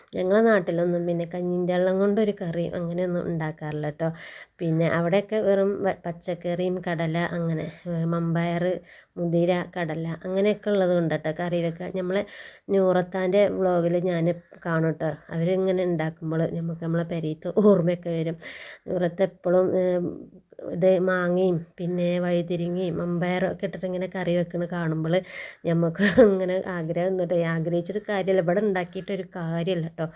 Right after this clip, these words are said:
മക്കളും ഇവരും ഒന്നും കഴിക്കൂല. അത്, ഉം, എന്നോട് പറയും, "നിങ്ങൾ അതിനൊക്കെ പൂതിയാവണമെങ്കിൽ നിങ്ങൾ നിങ്ങളെ പെരയ്ക്ക് പോയിക്കോളിയും," പറയും എന്നോട്. പെരയിൽ പോയിട്ട്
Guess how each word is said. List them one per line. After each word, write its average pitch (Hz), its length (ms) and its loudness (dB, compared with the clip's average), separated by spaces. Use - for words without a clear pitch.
മക്കളും 175 420 2
ഇവരും 180 340 2
ഒന്നും 196 400 2
കഴിക്കൂല. 165 500 -2
അത്, 165 180 0
ഉം, 180 200 -4
എന്നോട് 175 320 0
പറയും, 185 260 0
"നിങ്ങൾ 180 260 -2
അതിനൊക്കെ 196 560 0
പൂതിയാവണമെങ്കിൽ 175 520 -2
നിങ്ങൾ 170 220 -6
നിങ്ങളെ 175 260 -2
പെരയ്ക്ക് 170 380 -2
പോയിക്കോളിയും," 175 520 -4
പറയും 214 280 4
എന്നോട്. - 320 -2
പെരയിൽ 175 340 -2
പോയിട്ട് 165 340 -2